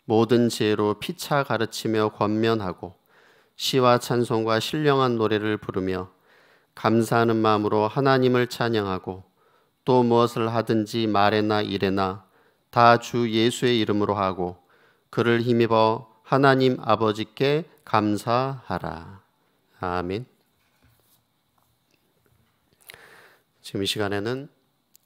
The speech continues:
감사하는 자란 제목으로 말씀을 전해드리겠습니다. 어, 우리 지난 주일이 추수 감사절이었습니다. 어, 올 한 해 동안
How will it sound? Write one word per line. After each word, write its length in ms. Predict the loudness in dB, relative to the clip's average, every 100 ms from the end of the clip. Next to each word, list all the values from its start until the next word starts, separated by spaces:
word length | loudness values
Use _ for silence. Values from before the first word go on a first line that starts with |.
| -14
감사하는 800 | -10 -6 -6 -2 0 0 -2 -2
자란 680 | -4 -4 -6 -14 -14 -14
제목으로 760 | -14 -14 -12 -12 -10 -8 -10 -14 _ -12
말씀을 500 | -10 -8 -10 -8 -8
전해드리겠습니다. 960 | -8 -10 -10 -12 -12 -14 -16 -18 -20 -20 _ -20 -20 -18 -20 -20 -20 _ _ _ _ _ _ _
어, 160 | -8 -6
우리 180 | -6 -6
지난 420 | -2 2 2 0
주일이 640 | -4 -8 -6 -6 -8 -14 _ _ _
추수 600 | -16 -14 -10 -10 -10 -14 -20
감사절이었습니다. 1300 | -14 -14 -12 -10 -10 -10 -14 -14 -14 -14 -16 -18 -20 -20 _ _ _ _ _ _ _ _ _ _ _ -20 -20 _ _ _ _
어, 140 | -8 -2
올 200 | 2 4
한 160 | 4 2
해 160 | 2
동안 580 | 0 0 0 -2 -6 -16